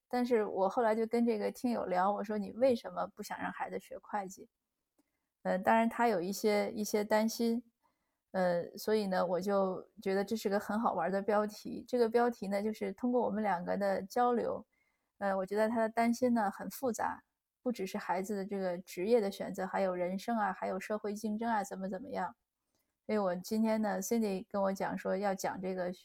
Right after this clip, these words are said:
话题的时候呢，我就选了上面，下面这四个，呃，这样的小标题，就是我们一步一步的探讨。呃，为什么说探讨呢？首先，我每一次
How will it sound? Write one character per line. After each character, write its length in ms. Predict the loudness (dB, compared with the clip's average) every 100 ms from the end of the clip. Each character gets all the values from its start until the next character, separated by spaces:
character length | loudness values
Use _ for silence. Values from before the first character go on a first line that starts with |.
| _
话 220 | -4 -2
题 180 | -2 -8
的 80 | -8
时 160 | -6
候 160 | -6 -6
呢， 140 | -8 -16 _ _ _ _ _
我 120 | -4
就 220 | 0 0
选 260 | 0 -2 0
了 240 | 0 0
上 300 | -2 0 0
面， 180 | 0 -2
下 160 | 0 0
面 160 | 0
这 160 | -2 -4
四 240 | -2 -4
个， 240 | -2 -4 -6 _ _ _ _ _
呃， 260 | -6 -4 -4
这 100 | -2
样 100 | 0
的 80 | 0
小 200 | -4 -4
标 200 | 0 0
题， 400 | 0 -4 -4 -4 _ _ _ _ _
就 140 | -8 -4
是 80 |
我 80 | -4
们 120 | -2
一 80 | -4
步 220 | -2 0
一 80 | 0
步 180 | -2 -2
的 80 | -2
探 280 | -2 -2 -2
讨。 320 | -4 -8 -10 _ _ _ _ _ _
呃， 180 | -4 2
为 140 | 4
什 120 | 4 4
么 80 |
说 140 | 2 2
探 260 | 4 2
讨 200 | 4 2
呢？ 260 | 0 -2 -4 -10 _ _ _
首 160 | -4 2
先， 240 | 6 6
我 80 | 6
每 160 | 4
一 80 | 0
次 260 | -2 0